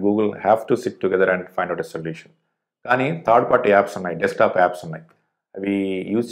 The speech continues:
చేయాలా లేదంటే I don't recommend them. ఎవరో ఒకరు ట్రై చేశారు. అది ఎలా ఉంటుందంటే మనకి డెస్క్‌టాప్‌లో యాప్, ఆ, డౌన్లోడ్ చేసుకొని, ల్యాప్‌టాప్‌కి కనెక్ట్ చేసుకొని, రెండు ఫోన్స్ కూడా ఒక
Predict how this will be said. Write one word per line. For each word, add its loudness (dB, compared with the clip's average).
చేయాలా 6
లేదంటే 2
I 2
don't -2
recommend -4
them. -8
ఎవరో 4
ఒకరు 2
ట్రై 4
చేశారు. 2
అది -6
ఎలా 4
ఉంటుందంటే -4
మనకి -6
డెస్క్‌టాప్‌లో 2
యాప్, -2
ఆ, 4
డౌన్లోడ్ 0
చేసుకొని, -8
ల్యాప్‌టాప్‌కి 2
కనెక్ట్ -2
చేసుకొని, -6
రెండు 0
ఫోన్స్ -4
కూడా 0
ఒక 0